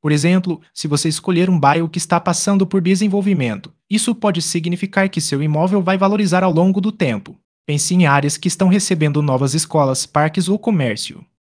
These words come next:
Esses fatores atraem mais pessoas e, consequentemente, aumentam o valor dos imóveis. Como avaliar o preço justo de um imóvel? Para avaliar se o preço de um imóvel é justo, você pode seguir algumas dicas.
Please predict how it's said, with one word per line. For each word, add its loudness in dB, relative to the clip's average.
Esses -4
fatores 0
atraem 0
mais 0
pessoas -2
e, -2
consequentemente, 0
aumentam 2
o 0
valor 0
dos -2
imóveis. -2
Como 0
avaliar 4
o 0
preço 0
justo 0
de 0
um 4
imóvel? 4
Para 0
avaliar 2
se -2
o 2
preço 0
de 0
um 4
imóvel 4
é 4
justo, 0
você 0
pode 2
seguir 0
algumas 2
dicas. -4